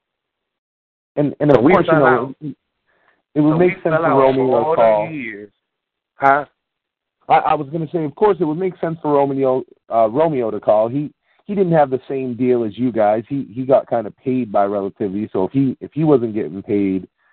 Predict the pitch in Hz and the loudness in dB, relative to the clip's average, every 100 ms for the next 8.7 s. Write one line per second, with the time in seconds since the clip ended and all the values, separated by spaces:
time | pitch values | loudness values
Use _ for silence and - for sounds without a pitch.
0 | _ _ 90 87 80 82 - - 104 92 | _ _ 0 2 0 -4 -14 -10 -4 -2
1 | 92 127 - 123 120 117 - 123 120 107 | 0 0 0 -6 -4 -6 0 0 0 -8
2 | 87 98 90 85 - - 85 104 92 107 | -6 -4 -2 -4 -8 -12 -2 0 0 -2
3 | - 147 95 185 240 - - 165 214 220 | 2 2 4 2 2 0 -2 -2 -4 -6
4 | 147 143 233 247 175 156 160 156 - 165 | -6 -2 -2 -4 -6 -6 -4 -6 -2 -2
5 | 156 151 160 160 151 151 214 113 - 143 | -2 -8 -8 -8 -8 -8 -8 -10 -14 -10
6 | 160 - 147 240 214 151 143 147 135 131 | -8 2 2 2 -2 -4 -4 -2 -2 -2
7 | 185 - - _ _ - 220 196 165 147 | -6 -6 -18 _ _ -14 -8 -8 -2 0
8 | 202 202 175 151 156 147 123 | 0 -2 -4 -4 -2 -4 -4